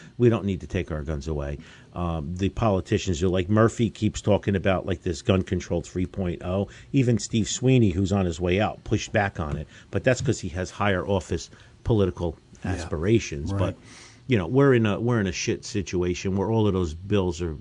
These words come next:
Speaker 1: ma-, majority are gonna be passed, and we're gonna have to fight them all in court. And, you know, "I believe in the Second Amendment, but we
Speaker 2: But,
Speaker 1: need
Speaker 2: yeah.
Speaker 1: stronger gun control." Yeah,
Speaker 2: Mm.
Speaker 1: but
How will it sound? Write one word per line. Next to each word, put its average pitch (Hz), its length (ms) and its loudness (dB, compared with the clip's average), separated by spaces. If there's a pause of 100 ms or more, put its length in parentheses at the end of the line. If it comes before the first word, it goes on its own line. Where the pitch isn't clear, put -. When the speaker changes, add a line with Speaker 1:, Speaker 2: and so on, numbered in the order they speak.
Speaker 1:
ma-, 95 220 -2
majority 95 560 2
are 82 40 0
gonna 85 200 -2
be 80 160 -6
passed, 113 500 -4
and 90 160 0 (300)
we're 131 80 -4
gonna 143 180 -2
have 135 140 -4
to 120 80 -10
fight 127 260 -2
them 127 180 0
all 113 200 0
in 98 80 0
court. 104 480 -2
And, 98 340 -2
you 127 80 2
know, 87 180 0 (280)
"I 160 120 10
believe 190 500 8
in 113 100 4
the 107 80 -2
Second 117 400 2
Amendment, 117 440 6
but 113 140 2
we 131 60 4
Speaker 2:
But, 147 220 6
Speaker 1:
need 131 180 2
Speaker 2:
yeah. 120 100 0
Speaker 1:
stronger 143 420 4
gun 120 200 4
control." 123 180 2
Yeah, 107 80 6
Speaker 2:
Mm. 120 120 0
Speaker 1:
but 131 200 4